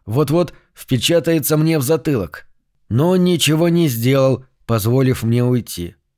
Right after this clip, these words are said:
Мы вышли на бейсбольное поле, уселись на горку питчера. Арт написал мне одну записку. «Спасибо». И вторую, где говорил, что я не должен был делать того, что сделал,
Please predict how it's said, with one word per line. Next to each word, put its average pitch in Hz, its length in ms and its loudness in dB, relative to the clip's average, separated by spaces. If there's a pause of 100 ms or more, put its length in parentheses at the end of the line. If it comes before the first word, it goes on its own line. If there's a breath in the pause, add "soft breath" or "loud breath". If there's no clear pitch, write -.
(380)
Мы 123 160 0
вышли 131 360 2
на 131 160 2
бейсбольное 127 640 2
поле, 147 380 0 (220 loud breath)
уселись 156 480 0
на 135 180 0
горку 143 340 0
питчера. 80 600 -4 (420)
Арт 135 240 -2
написал 127 500 0
мне 131 160 2
одну 135 220 0
записку. 107 560 -4 (380)
«Спасибо». 101 720 -6 (480)
И 110 100 -4
вторую, 151 500 2 (300 loud breath)
где 120 220 0
говорил, 156 400 2
что 156 160 -2
я 160 200 2
не 147 160 2
должен 147 480 2
был 151 200 2
делать 135 400 0
того, 147 260 0
что 170 220 0
сделал, 127 580 0